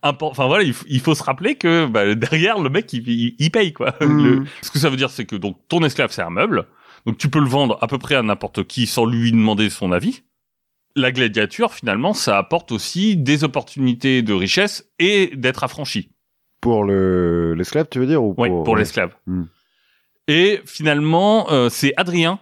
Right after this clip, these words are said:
Speaker 1: qui va interdire les ventes d'esclaves en vue de la gladiature.
Speaker 2: Mhm.
Speaker 1: Au début du, du deuxième siècle. Et Adrien, ce qu'il va dire, c'est, vous avez le droit de vendre un esclave à un laniste que si c'est pour le punir parce qu'il s'est rebellé.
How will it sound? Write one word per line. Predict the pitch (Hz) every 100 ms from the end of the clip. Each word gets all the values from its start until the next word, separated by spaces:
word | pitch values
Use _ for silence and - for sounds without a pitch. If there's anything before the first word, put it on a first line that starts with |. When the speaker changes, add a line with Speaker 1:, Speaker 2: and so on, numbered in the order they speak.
| -
Speaker 1:
qui | - 135
va | 120 117 117 110 113 -
interdire | 180 - 196 151 165 170
les | 131
ventes | 123 143 170 - - _ _ -
d'esclaves | 120 196 - 175 165 147 -
en | 151
vue | 160 175
de |
la | 160
gladiature. | 131 127 120 117 175 - _ _
Speaker 2:
Mhm. | 110 98 110 127 - -
Speaker 1:
Au | 131 120 117
début | 143 156
du, | 180 143 120 117 120 110
du | 104
deuxième | 110 110 107
siècle. | 98 127 - - _ - - -
Et | 127
Adrien, | 143 135 131 131 143 175
ce | 165
qu'il | 131
va | 120
dire, | 131 160
c'est, | - 143
vous | 143 135
avez | 127
le |
droit | 127 160
de |
vendre | 147 139
un | 127
esclave | 123 120 - 143 123 104 - _ _ _ _ -
à | 151
un | 139
laniste | 123 117 139 - - _ _
que | - 165 180
si | - 135
c'est | 135
pour | 131
le | 120 113
punir | - 135 131 175 -
parce | 107 -
qu'il | -
s'est | 127
rebellé. | 117 101 82